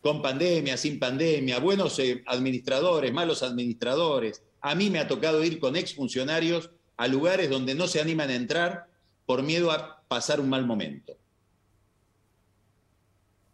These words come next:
Lo de Milei también es interesante. Él dice, "Bueno, me hicieron una cama, me provocaron". Ok,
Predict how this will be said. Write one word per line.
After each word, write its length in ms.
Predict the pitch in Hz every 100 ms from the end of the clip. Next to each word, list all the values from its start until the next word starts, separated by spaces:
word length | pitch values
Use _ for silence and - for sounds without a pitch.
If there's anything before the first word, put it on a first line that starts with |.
| -
Lo 240 | 170 233
de 100 | 240
Milei 680 | 226 214 226 196 190 190 - _ _
también 380 | - 170 240 208
es 160 | 151 131
interesante. 560 | 127 123 123 131 127
Él 80 | 175
dice, 220 | 196 185
"Bueno, 180 | 196 180
me 80 | 165
hicieron 360 | 160 202 196
una 220 | 180 156 151
cama, 480 | 175 175 160 139
me 140 | 139 139
provocaron". 680 | 139 143 147 175 151 135 135
Ok, 220 | 175 170